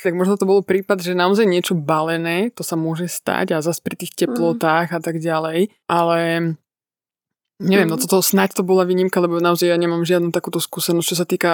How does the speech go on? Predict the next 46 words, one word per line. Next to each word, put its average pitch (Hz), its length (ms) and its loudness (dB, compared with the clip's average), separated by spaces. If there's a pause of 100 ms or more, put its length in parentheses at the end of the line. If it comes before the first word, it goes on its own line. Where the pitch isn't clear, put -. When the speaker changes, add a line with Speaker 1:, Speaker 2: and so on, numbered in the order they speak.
Speaker 1:
ako - 180 -8
zlú 170 160 -2
kvalitu 175 360 0
jedla, 170 200 2
oni 175 160 4
na 170 120 0
to 160 100 -8
sú - 180 -6
ako - 380 -8
veľmi 175 320 2
hákliví. 60 540 -6 (220)
Speaker 2:
Mm, 175 360 -4
to 196 80 -4
je 170 80 -6
pravda. 170 340 -4 (240)
Speaker 1:
Doteraz 185 320 0
mám 170 160 2
pred 180 160 4
očami 180 320 0
proste 175 240 -4
situácie 175 720 0 (300)
zo 170 100 -4
supermarketov, 202 960 0
tam 175 220 0
vlastne 180 260 0
čo 180 140 0
je - 40 -20
to 180 120 2
oddelenie 185 500 0
lahôdok, 165 720 0
to 165 140 2
je 160 100 0
inak 160 320 -6
výborná 185 480 2
vec, 165 300 -2
to 156 400 -4
ozaj 196 280 2
choďte 190 300 -2
vyskúšať, 175 480 -4
proste - 320 -4
lahôdky 175 480 0
v - 80 -8
akomkoľvek 185 480 0
supermarkete, 170 760 -4
tam 170 220 -2
máte 170 240 -2